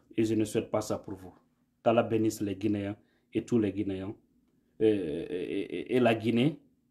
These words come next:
chers compatriotes. Merci tous ceux qui ont pris aussi leur temps. Vous êtes, euh, vraiment nombreux à faire des commentaires. Je ne peux pas tout lire. Merci à vous infiniment.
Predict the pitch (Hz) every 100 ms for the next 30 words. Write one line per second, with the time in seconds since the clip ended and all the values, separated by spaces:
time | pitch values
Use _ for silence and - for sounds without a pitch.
0 | _ _ _ _ _ _ _ _ _ _
1 | _ _ - 117 113 101 104 87 82 -
2 | - _ _ _ _ - 123 131 - 127
3 | 127 _ _ _ 139 139 - 117 110 131
4 | 123 110 113 113 123 - 156 110 - _
5 | _ _ _ _ _ _ _ _ _ _
6 | _ _ _ _ _ _ _ 117 127 123
7 | 127 120 120 - 117 139 139 135 143 147
8 | 143 131 113 - 135 127 117 120 117 113
9 | 139 156 123 120 117 127 120 - 120 117
10 | 156 180 - _ _ _ _ _ _ 123
11 | 135 - 143 117 120 113 151 180 - -
12 | 156 147 135 120 110 127 -